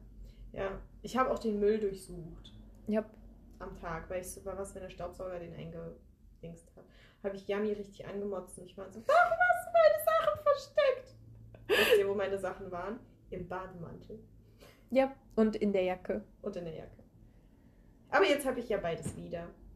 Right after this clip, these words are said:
Speaker 2: Mhm.
Speaker 1: Alles gut. Ich bin dumm.
Speaker 2: <laughs>
Speaker 1: Ähm, was soll ich auch groß eigentlich noch dazu sagen?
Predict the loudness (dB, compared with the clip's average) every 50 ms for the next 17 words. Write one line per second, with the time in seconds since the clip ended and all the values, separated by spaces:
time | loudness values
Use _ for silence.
0 | -2 0 0 0 0 0 -2 0 0 -2 -4 -6 -14 -20 -20 -20 -20 -20 -20 -20
1 | -20 _ -20 _ -20 -20 -20 -20 -20 -20 _ -18 -16 -16 -16 -16 -18 -20 _ _
2 | _ -20 -20 -20 _ -20 _ _ _ _ -20 -20 -20 _ _ _ _ _ _ _
3 | -20 -20 -20 _ _ _ _ _ _ -12 -12 -8 -8 -8 -8 -4 -2 -2 0 0
4 | 2 0 -2 0 0 0 0 10 12 12 12 12 8 4 4 2 0 0 0 -4
5 | -8 -8 -6 -4 -4 -6 -6 -8 -12 -14 -16 -16 -20 -20 _ _ _ _ _ -10
6 | _ -6 -4 0 0 2 4 4 2 2 0 -2 -2 0 0 -2 -2 -2 -2 -2
7 | -2 -4 -4 -4 -10 -8 -6 -4 -2 -2 -2 -2 -4 -6 -10